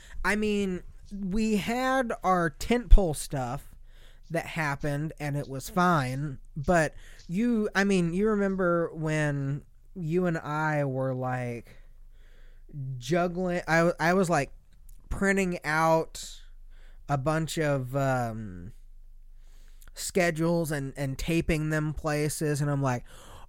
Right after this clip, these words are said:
"Oh my God, I wonder what this game is bringing," and this ga-, and the, the assumption that we, or this company is bringing, and the assumption that we all made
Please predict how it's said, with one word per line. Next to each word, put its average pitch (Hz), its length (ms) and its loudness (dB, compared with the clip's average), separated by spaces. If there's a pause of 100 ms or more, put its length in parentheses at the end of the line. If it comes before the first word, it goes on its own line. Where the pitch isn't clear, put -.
(120)
"Oh 214 260 6
my 202 180 4
God, 208 380 4
I 175 80 6
wonder 185 400 4
what 165 400 4
this 202 320 4
game 165 320 4
is 131 140 2
bringing," 127 440 2
and 151 160 0
this 254 180 4
ga-, 214 120 2
and 175 180 2
the, 175 160 0
the 165 180 0
assumption 196 760 -2 (340)
that 165 460 -4 (560)
we, 165 760 -2
or 156 140 2
this 208 180 0
company 143 380 -2
is 117 120 -4
bringing, 107 460 -6 (580)
and 190 360 0 (240)
the 175 240 2
assumption 233 460 -2
that 175 140 0
we 170 120 0
all 165 180 0
made 156 520 -2